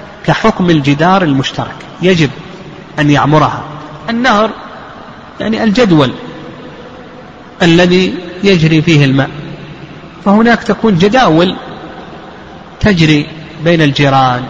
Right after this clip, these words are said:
تجري بين المزارع، تأتي من النهر الكبير أو من الوادي أو من العين، فيكون هناك جدول ربما يمر بالمزارع، يمر بالبيوت،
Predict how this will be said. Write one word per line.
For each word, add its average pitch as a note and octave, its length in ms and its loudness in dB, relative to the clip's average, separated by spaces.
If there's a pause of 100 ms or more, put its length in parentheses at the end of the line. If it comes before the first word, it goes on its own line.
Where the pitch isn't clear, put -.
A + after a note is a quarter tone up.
(680)
تجري D3+ 300 2
بين D3 200 2
المزارع، C3+ 500 2 (280)
تأتي G3 360 0
من F3 320 4 (800)
النهر E3+ 300 4
الكبير D#3 500 2 (640)
أو D#3 100 4
من D3+ 120 4
الوادي D3+ 460 4 (320)
أو D3+ 80 2
من D3+ 120 4
العين، C3+ 340 2 (1300)
فيكون D#3 280 0
هناك D#3 340 2
جدول B2+ 280 2 (840)
ربما G3+ 420 2 (420)
يمر G3+ 260 4
بالمزارع، C3+ 760 2
يمر D3 240 0
بالبيوت، C3 600 2